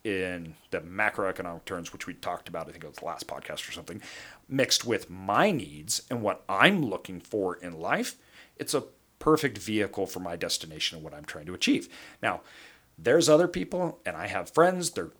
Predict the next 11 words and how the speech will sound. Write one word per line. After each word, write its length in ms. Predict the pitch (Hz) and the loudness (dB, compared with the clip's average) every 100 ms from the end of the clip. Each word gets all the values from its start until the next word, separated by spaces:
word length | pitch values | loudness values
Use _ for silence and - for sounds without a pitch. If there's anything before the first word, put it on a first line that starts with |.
| - | -14
they're, 640 | 98 76 82 - 127 92 - | -10 -8 -10 -4 0 0 -2
they're 140 | 95 | -6
young, 460 | 82 135 165 170 175 - | 2 4 4 0 -4 -4
they're 100 | 117 | -4
developers, 760 | - 131 165 160 160 160 151 - | 4 8 8 8 4 4 2 -2
and 100 | 131 | 0
they're 120 | 127 | 4
like, 300 | 117 107 - _ | 4 2 -2 _
"I'm 280 | 82 107 180 | -2 0 2
going 340 | 156 123 123 120 | 4 4 2 -4
for 600 | - 110 104 98 98 | 0 4 6 4 2